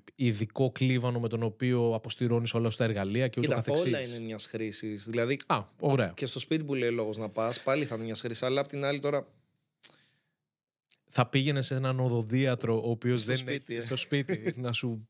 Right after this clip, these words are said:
Speaker 1: να σου βουλώσει την κουφάλα, με τίποτα.
Speaker 2: Ναι, εντάξει, έτσι ισχύει και δεν νομίζω γενικά να το σκέφτονται έτσι.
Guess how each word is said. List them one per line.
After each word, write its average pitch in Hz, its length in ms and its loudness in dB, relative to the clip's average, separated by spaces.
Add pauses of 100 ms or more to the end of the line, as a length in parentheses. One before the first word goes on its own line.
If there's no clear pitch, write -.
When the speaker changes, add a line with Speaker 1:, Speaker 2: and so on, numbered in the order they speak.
(120)
Speaker 1:
να 117 100 2
σου 113 300 2
βουλώσει 120 380 4
την 110 100 -8
κουφάλα, 113 560 0
με 120 120 -2
τίποτα. 98 580 0 (200)
Speaker 2:
Ναι, 151 200 0
εντάξει, 123 420 2
έτσι 139 400 0
ισχύει 123 520 0
και 131 140 2
δεν 131 260 0
νομίζω 160 340 0
γενικά 107 260 0
να 104 100 -2
το 98 60 -4
σκέφτονται 107 420 -4
έτσι. - 300 -4